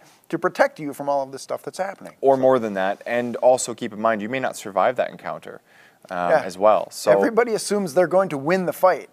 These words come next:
Speaker 1: and,
Speaker 2: Right.
Speaker 1: and bad guys have some pretty good skills, <laughs> you know, so, uh,
Speaker 2: Right.
Speaker 1: you, you might end up losing the fight. So we wanna make sure that people, first and foremost, are safe, and then we can deal with the legal ramifications. But let's, let's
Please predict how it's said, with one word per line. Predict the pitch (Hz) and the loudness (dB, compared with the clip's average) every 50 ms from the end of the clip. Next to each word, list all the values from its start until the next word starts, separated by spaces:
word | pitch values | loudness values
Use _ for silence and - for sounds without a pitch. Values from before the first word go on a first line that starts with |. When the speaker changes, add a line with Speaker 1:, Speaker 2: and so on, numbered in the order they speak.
| _ | _
Speaker 1:
and, | - 147 139 139 143 | -8 -6 -6 -6 -6
Speaker 2:
Right. | 101 113 | -8 -6
Speaker 1:
and | 147 139 135 135 135 120 - | -4 -4 -4 -4 -6 -6 0
bad | 139 160 214 294 320 | 2 2 2 4 2
guys | 311 285 277 240 - | 2 2 2 0 0
have | 220 233 226 - | 0 -2 -2 -2
some | 220 214 - | -6 -6 0
pretty | 214 208 220 | 0 0 2
good | 202 214 202 - | 4 2 2 0
skills, | - - 233 226 175 127 - - - - | 0 2 4 4 4 2 0 -6 -10 -8
<laughs> | |
you | 170 160 180 | -6 -4 -4
know, | 160 135 - | -4 -6 -6
so, | - - 165 156 147 143 143 | -6 -2 0 2 4 4 4
uh, | 139 139 143 147 147 | 4 4 2 0 -4
Speaker 2:
Right. | - 156 | -6 -6
Speaker 1:
you, | 165 - | -6 -8
you | 170 165 | -10 -8
might | 170 202 202 185 | -6 -6 -4 -4
end | 180 180 | -4 -6
up | 175 - | -6 -6
losing | 156 151 165 156 160 139 | -6 -6 -6 -6 -8 -12
the | 127 - | -14 -4
fight. | - 151 127 107 - - | 0 0 0 0 -4 -8
So | - 127 | -8 -6
we | 135 139 147 | -6 -4 -4
wanna | 156 180 196 202 208 | 0 0 0 0 0
make | 202 196 - | -4 -8 -8
sure | - 185 190 | -8 -4 -2
that | 165 156 - - | -2 -2 -2 -4
people, | 175 170 170 165 151 - _ _ _ _ _ | -8 -4 -2 -4 -4 -4 _ _ _ _ _
first | 285 294 - 240 | -6 -6 -6 -8
and | 214 190 | -6 -4
foremost, | 196 190 180 156 135 - 123 | -4 -2 0 -2 -2 -2 -6
are | 117 | -6
safe, | - - - - 202 170 135 - - - _ _ _ _ _ _ _ - | -6 -6 -2 -2 -2 -2 -2 -6 -12 -20 _ _ _ _ _ _ _ -4
and | 147 160 170 | -2 2 4
then | 208 233 220 190 | 4 4 2 0
we | 170 160 | -4 -4
can | - 151 151 | -4 -4 -4
deal | 143 151 151 | 0 2 2
with | 139 - | 2 0
the | - 131 | -4 -6
legal | 139 170 165 151 127 | -6 -4 -2 -2 -2
ramifications. | 110 101 104 101 - - - 110 98 - - 101 101 | -2 -4 -6 -8 -14 -14 -14 -12 -12 -12 -16 -18 -8
But | 120 120 117 - | -8 -8 -8 -6
let's, | 135 147 160 - - | -10 -10 -10 -10 -6
let's | - 196 190 - - - | -6 -6 -6 -6 -10 -14